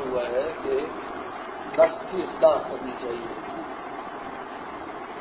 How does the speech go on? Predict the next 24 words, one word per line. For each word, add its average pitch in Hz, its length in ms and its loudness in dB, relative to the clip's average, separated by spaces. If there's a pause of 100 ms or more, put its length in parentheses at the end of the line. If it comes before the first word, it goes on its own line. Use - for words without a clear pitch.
(360)
اور - 140 -2
دیکھو، 156 300 6
فَلَهَمْهَا 147 540 8
فُجُورَهَا 135 540 4
وَتَقْوَاهَا، 139 760 4 (1300)
اللہ - 180 8 (120)
پاک 294 240 8 (140)
نے 294 160 2 (1500)
اپنے 156 340 4
پیغام 143 460 6
کے 151 80 -2
ذریعے 151 460 -2
سے 151 180 4 (100)
تقوی 175 300 6 (100)
کیا 160 140 10 (120)
چیز 151 160 -6
ہے، 170 80 4
اس - 280 -2
کو 190 120 0
فجور 175 240 -2 (100)
کیا 147 140 8
چیز - 280 -6
ہے، 139 120 -2 (880)
اس 190 100 4